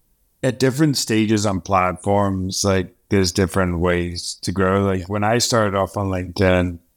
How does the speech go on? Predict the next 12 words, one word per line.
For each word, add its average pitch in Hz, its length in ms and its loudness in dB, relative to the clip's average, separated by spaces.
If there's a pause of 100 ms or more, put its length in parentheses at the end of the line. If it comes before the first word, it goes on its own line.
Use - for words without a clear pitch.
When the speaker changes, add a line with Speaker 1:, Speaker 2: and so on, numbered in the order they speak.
(520)
Speaker 1:
the 120 100 0
way 113 200 2
I 101 640 0 (600)
started 104 400 0
growing, 101 260 2
at 95 80 -2
least, 101 200 0
like, 92 140 -4
the 98 100 -4
first, 95 420 0
like, 92 300 -4
thousand, 98 600 2